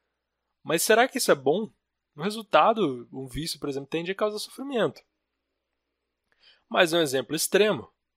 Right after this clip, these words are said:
Pode ser que, ah, os seus desejos sejam simplesmente levar uma vida mais, é, hedônica, digamos assim,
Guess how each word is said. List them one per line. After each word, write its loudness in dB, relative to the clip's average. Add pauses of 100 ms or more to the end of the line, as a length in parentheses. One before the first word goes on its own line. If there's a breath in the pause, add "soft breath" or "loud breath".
Pode -4
ser 0
que, -10 (540)
ah, -2
os -12
seus -6
desejos -2
sejam 0
simplesmente -6
levar 4
uma 8
vida 0
mais, 0
é, -6
hedônica, 0
digamos -10
assim, -10